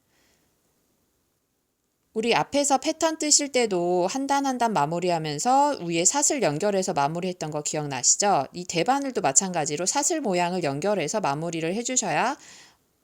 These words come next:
음, 완성도가 높기 때문에 지금 작업하시는데요. 제일 첫 번째 코, 제일 첫 번째 코에 사슬을 쭉 올라가서 보시면 지금 위에처럼 사슬 모양을 건-, 이렇게 걸을 수가 있어요.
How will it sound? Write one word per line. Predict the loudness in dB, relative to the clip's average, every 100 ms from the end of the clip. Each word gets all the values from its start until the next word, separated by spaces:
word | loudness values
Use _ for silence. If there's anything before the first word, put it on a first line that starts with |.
| _ -12
음, | -10 -10 -12
완성도가 | -6 -4 -2 -4 -2 -4
높기 | -4 -6
때문에 | -6 -8 -6 -6 -6 -2
지금 | -2 -2 -4
작업하시는데요. | -4 -6 -4 -2 -2 -2 -6 -6 -6 -10 -20 -10 0
제일 | 4 6
첫 | 4 0 2
번째 | 0 2 0
코, | 0 -4 -4 -6 _ _ _ _ _ -20 _ _ _ _ _ _ _ _ _ _
제일 | -4 0 0
첫 | 0 -2
번째 | -2 0 -2
코에 | 0 0 2
사슬을 | 2 0 0 -2
쭉 | -2 -2 -2 0
올라가서 | 0 2 2 2 2 2 0
보시면 | -2 0 0 0 -2 0
지금 | 2 2 0 2
위에처럼 | 2 2 0 0 0
사슬 | -2 -2 -2
모양을 | -2 0 0 -2 -4
건-, | -4 -8 -8 -12
이렇게 | -12 -6 -6 -6 _ _ _ -10
걸을 | 0 2 2
수가 | 0 0 -2
있어요. | -2 -4 -8